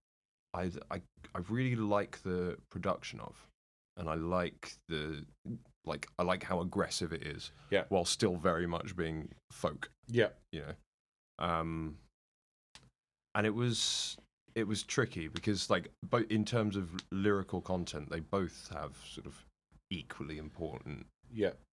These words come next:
Speaker 1: messages, I think. Um, so do you, do you wanna know what I'm, what my choice is?
Speaker 2: I, I tell you what, because you're, you're definitely set on your choice.
Speaker 1: Mm.
Speaker 2: I've got a little bit of thinking to do, so I will, I'm gonna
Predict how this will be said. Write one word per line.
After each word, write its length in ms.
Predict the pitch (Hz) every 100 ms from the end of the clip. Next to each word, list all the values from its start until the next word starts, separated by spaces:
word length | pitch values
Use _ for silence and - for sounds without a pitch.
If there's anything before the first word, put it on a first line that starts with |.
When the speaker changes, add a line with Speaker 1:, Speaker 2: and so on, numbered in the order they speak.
| -
Speaker 1:
messages, 560 | 85 - - - -
I 60 | -
think. 380 | - - - - _ _ _ _ _ _ -
Um, 600 | 73 71 69 69 67 - _ _ _
so 140 | -
do 160 | 95 101
you, 200 | 104 101
do 100 | 90
you 120 | 98 101
wanna 200 | 95 95
know 200 | 92 92
what 240 | 90 87
I'm, 360 | 90 87 87 82 - -
what 240 | - 92 -
my 180 | 87 87
choice 400 | - 98 90 -
is? 300 | 95 135 - -
Speaker 2:
I, 120 | 151 156
I 40 | 131
tell 180 | 147 208
you 80 |
what, 260 | 170 110 -
because 360 | 127 175 180 175
you're, 400 | 185 180 180 117 - - - - - -
you're 180 | 117 151
definitely 380 | 151 156 151 131
set 220 | 127 131
on 100 | 98
your 100 | 95
choice. 400 | - 85 85 98
Speaker 1:
Mm. 240 | 92 82 71 110 - - -
Speaker 2:
I've 180 | 147
got 100 | 156 135
a 20 |
little 120 | 135
bit 100 | 110
of 80 | 104
thinking 320 | - 120 101
to 100 | 90
do, 300 | 82 80 87 101 -
so 220 | - - 101
I 220 | 117 156
will, 400 | 143 131 131 120 120 - - - -
I'm 140 | 160
gonna 320 | 175 175 165